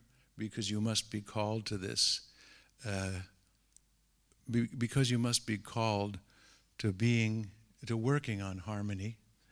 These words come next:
Uh, and certainly this is something we have to give our effort to. I also invite you to, when you go back to your homes, to share this message with your family and let them know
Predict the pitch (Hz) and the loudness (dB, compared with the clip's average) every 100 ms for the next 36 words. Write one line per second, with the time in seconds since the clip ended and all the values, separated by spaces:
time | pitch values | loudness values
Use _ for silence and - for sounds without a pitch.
0 | - 110 110 131 104 - 135 127 117 107 | -6 -4 -2 -4 0 0 0 -2 -2 -2
1 | 104 113 101 107 98 104 101 127 117 117 | -2 0 0 -2 -4 -4 -4 -6 -8 -6
2 | 107 104 95 - 110 - 107 - 110 117 | -2 -2 -2 -2 -2 0 -4 -2 -2 -2
3 | - - - - - - - - 117 120 | -6 -20 -20 -20 -20 -20 -20 -8 0 4
4 | 127 127 127 123 117 - _ _ - 123 | 6 4 2 2 0 -4 _ _ 0 0
5 | 104 123 127 107 135 135 135 127 - - | 2 2 0 0 0 2 0 -4 -12 -20
6 | _ _ - 160 - _ _ _ _ - | _ _ -20 -20 -20 _ _ _ _ -6
7 | 127 117 113 - 156 123 135 127 120 120 | -2 -2 -4 -6 -4 0 2 2 2 0
8 | 113 127 139 - 110 107 113 113 110 - | 2 2 0 -2 0 0 -2 -2 -2 -4
9 | - 98 98 - - - 127 131 127 113 | -4 -8 -8 -14 -2 0 2 2 0 -2
10 | 98 107 104 104 101 98 107 127 - 98 | -2 -2 -2 -2 -2 -4 -2 -2 0 -4
11 | 92 101 101 95 85 101 107 113 107 107 | -4 -6 -6 -6 -6 -6 -2 -2 -2 -6
12 | 104 104 110 98 | -4 -4 -4 -6